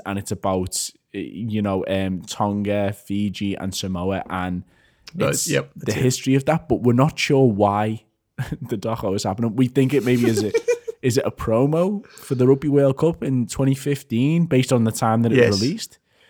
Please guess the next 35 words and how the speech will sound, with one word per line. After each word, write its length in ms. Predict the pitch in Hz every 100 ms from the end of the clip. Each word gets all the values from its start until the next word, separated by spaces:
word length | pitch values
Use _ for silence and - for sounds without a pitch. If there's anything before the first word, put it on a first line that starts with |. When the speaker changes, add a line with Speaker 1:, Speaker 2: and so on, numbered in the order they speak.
| _ _ -
Speaker 1:
Um, 80 |
Speaker 2:
Released. 460 | 107 107 107 101 -
Speaker 1:
it 80 | 110
focuses 380 | 127 120 120 107
on 120 | 95
two 180 | - 101
thousand 360 | 95 92 92
seven 360 | 90 82 85 92
a 60 | 90
lot. 340 | 92 90 95 _ _ _ _ -
In 200 | 90 87 - -
Speaker 2:
Yeah, 300 | 147 156 151
Speaker 1:
uh, 40 | 127
Speaker 2:
which 180 | 139 -
that's, 380 | 175 165 - _ -
that 200 | 151 151
confused, 500 | 170 143 143 131 143
that's 220 | - 156
what 160 | 165 156
confused 640 | 160 147 135 147 139 -
me 220 | 135 127 120
the 80 |
most. 540 | 113 117 110 135 - _ -
So, 160 | -
like, 380 | 127 127 127 - _ _ _ _ _ -
it's 180 | 139 139
released 300 | 139 156 156
in 80 | 151
twenty 240 | 143 123
fifteen. 640 | - 120 - 123 120 113 - _ _ -
It's 140 | -
very, 320 | 139 127 131
like, 340 | - 127 120 - _ _ _ _ _ -
Speaker 1:
Yeah, 100 | 107
Speaker 2:
English 300 | 139 131